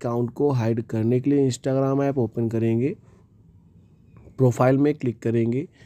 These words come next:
राइट साइड के टॉप कॉर्नर पर थ्री लाइन में क्लिक करेंगे, ऊपर आपको settings and privacy का ऑप्शन देखने को मिलेगा, वहाँ क्लिक करेंगे।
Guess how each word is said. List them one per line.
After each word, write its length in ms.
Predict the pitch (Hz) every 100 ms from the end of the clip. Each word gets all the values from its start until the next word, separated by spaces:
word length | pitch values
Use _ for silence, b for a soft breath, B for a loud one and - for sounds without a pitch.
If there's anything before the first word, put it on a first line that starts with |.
| b b b -
राइट 260 | 147 156
साइड 200 | 156 165
के 160 | - 170 160
टॉप 220 | - 135 131
कॉर्नर 240 | 135 135
पर 240 | 135 - 143
थ्री 280 | 143 127 127
लाइन 240 | 127 127
में 140 | 135 139
क्लिक 240 | 120 107
करेंगे, 460 | - 117 117 127 165 _ _ _ -
ऊपर 340 | 143 135 165
आपको 300 | 165 160 180
settings 500 | 165 - 123 151 143 147
and 140 | 147 147
privacy 540 | 117 117 123 113 147 139
का 80 |
ऑप्शन 380 | 131 123 - 135
देखने 340 | 110 110 131 135
को 80 |
मिलेगा, 240 | 135 135 139
वहाँ 300 | 143 143 147
क्लिक 260 | 147 113 -
करेंगे। 480 | 120 120 120 127